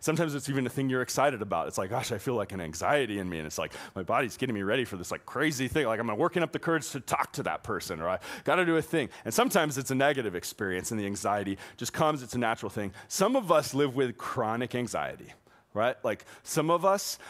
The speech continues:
have, um, just battled anxiety for our lives, um, and it is the battle of your life. And so I just wanna be clear. When we talk about, um, the scripture saying, "Do not be anxious,"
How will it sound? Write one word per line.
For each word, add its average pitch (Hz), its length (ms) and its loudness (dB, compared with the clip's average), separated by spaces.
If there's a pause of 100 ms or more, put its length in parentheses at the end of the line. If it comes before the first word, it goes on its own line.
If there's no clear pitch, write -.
(120)
have, 110 580 2
um, 87 540 0 (120)
just 107 320 -6
battled 165 500 4
anxiety 135 720 2 (160)
for 135 440 0
our 110 180 4
lives, 80 580 0
um, 101 380 0
and 117 160 -2
it 143 140 2
is 147 320 2
the 147 80 -2
battle 127 420 4
of 85 140 -4
your 90 120 -2
life. 78 280 -2
And 110 100 -8
so 127 200 0 (120)
I 135 120 4
just 277 180 0
wanna 302 160 6
be 180 140 0
clear. 80 460 -4 (300)
When 143 160 0
we 233 140 2
talk 262 280 4
about, 180 440 4 (260)
um, 117 220 4
the 127 80 0
scripture 170 420 0
saying, 104 640 0
"Do 151 240 0
not 127 340 2
be 104 260 -2
anxious," - 760 -4